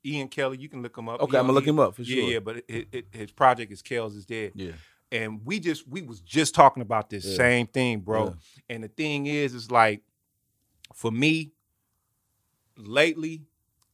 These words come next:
Speaker 2: it's like, for instance, like you mentioned, like, like say for instance, it's Jazzy Jeff.
Speaker 1: Yeah.
Speaker 2: And let's say it's D Nice.
Speaker 1: Mm-hmm.
Speaker 2: And let's say it's even like D Js
Speaker 1: Yeah.
Speaker 2: who I respect here, Miles
Speaker 1: Yeah.
Speaker 2: Medina and, and, and J Espinosa,
Speaker 1: Yeah,
Speaker 2: right?
Speaker 1: yeah.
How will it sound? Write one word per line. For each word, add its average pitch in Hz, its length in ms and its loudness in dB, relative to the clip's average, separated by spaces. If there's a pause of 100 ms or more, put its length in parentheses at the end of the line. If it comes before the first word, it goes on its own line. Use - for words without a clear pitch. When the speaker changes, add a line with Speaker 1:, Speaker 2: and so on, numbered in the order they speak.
Speaker 2:
it's 156 160 -4
like, 143 360 4 (200)
for 139 180 -8
instance, 120 440 -12
like 110 220 -6
you 135 120 -8
mentioned, 139 340 -2
like, 113 220 -2 (240)
like 117 200 0
say 170 200 6
for 156 180 -2
instance, 135 220 -6
it's 123 120 -10
Jazzy 127 400 2
Jeff. 113 300 -4 (120)
Speaker 1:
Yeah. 101 220 -6 (320)
Speaker 2:
And 113 120 -8
let's 120 160 -4
say 127 300 0
it's 113 200 -12
D 113 300 -10
Nice. 120 300 -4 (100)
Speaker 1:
Mm-hmm. 113 280 -4
Speaker 2:
And 113 140 -16
let's 127 180 -6
say 139 220 -4
it's 135 140 -8
even 160 260 -4
like 151 260 2 (140)
D 147 160 -4
Js - 40 -2
Speaker 1:
Yeah. 151 180 4
Speaker 2:
who 151 140 -2
I 143 60 8
respect 139 480 -4
here, 147 220 -8
Miles 123 320 2
Speaker 1:
Yeah. 123 60 -8
Speaker 2:
Medina 123 380 -8
and, 110 220 -10
and, 107 200 -10
and 104 260 -12
J 120 240 -4
Espinosa, 113 580 -8
Speaker 1:
Yeah, 123 160 2
Speaker 2:
right? 113 200 -2
Speaker 1:
yeah. 107 220 -4